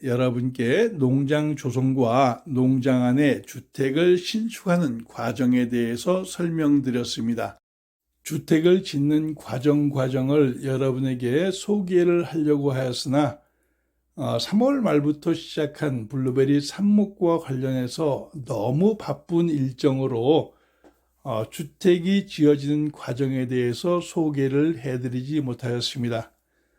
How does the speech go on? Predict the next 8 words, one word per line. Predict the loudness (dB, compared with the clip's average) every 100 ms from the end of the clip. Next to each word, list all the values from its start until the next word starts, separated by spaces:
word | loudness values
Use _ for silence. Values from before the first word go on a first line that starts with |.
| _ _
하지만 | -10 -2 4 4 4 -2
전 | -4 0 2 0
과정은 | 0 0 2 2 2 0 -2
이미 | -4 -2 0 0 -2
제가 | -6 -4 0 0 -2
다 | -4 -2 -2 -4
알고 | -6 -2 -2 0 2
있기에, | 2 0 2 6 6 4